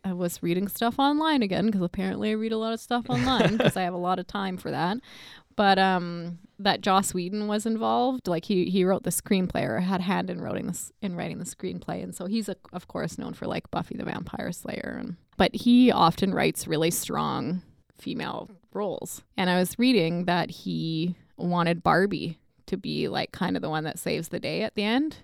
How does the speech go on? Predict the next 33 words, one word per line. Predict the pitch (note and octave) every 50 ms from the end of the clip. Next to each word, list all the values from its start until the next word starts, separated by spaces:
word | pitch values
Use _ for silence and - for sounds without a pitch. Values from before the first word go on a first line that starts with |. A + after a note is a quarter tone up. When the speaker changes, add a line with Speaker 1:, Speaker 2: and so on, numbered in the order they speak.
| _ -
Speaker 1:
and | - F#3+ F3 E3+ F3 F3 F3 E3+
Mattel, | D#3+ D#3+ - - - - - - -
like, | - G#2 - -
nixed | - - - - - - - - -
it, | - -
I | F#2+ F#2+
guess. | - E2+ D#2 - G3 F3+ - - - -
Speaker 2:
Yeah. | A2 G2+ - - - _
Speaker 1:
But | - - E3+ - -
apparently | - - - G3+ F#3+ F3 - G3 G3
Barbie | F#3+ D#3+ D#3 E3 E3+ F3
comes | E3+ - G3+ F3+ F3+ F#3 -
in | E3+ E3 E3+
later | E3+ E3 D#3+ D#3+ D3
on. | D3+ D3+ D3 F3+ A3+ C4+ D#4+ E4+ D#4+ D4 - - - _ _ _ _ _ _ _ _
Speaker 2:
Yeah, | B2 B2+ C3 C3 A#2+
yeah. | A2+ A#2 A#2 A2+ G2+
I | F#2+ G2+
think | - D#3 D3 C#3
she, | - - - _ -
I, | - G2+ G#2 A#2 -
I | A2+
don't | B2 C#3
remember | D3 D#3+ D#3 C3+
exactly | A2+ G#2+ A2 G#2+ G#2 G#2 G#2+
what | F#2 G2 F2+ F#2+ G2+ G#2
movie | B2 A#2 A#2 A#2 A#2+
she's | A2+ - C#3 B2+ B2
in, | C3 C3 B2+
but | A#2 - - -
I | - G2+ F#2+
think | - - B2 A#2+
she's | - - - A#2 A2 G#2 F#2+ - - -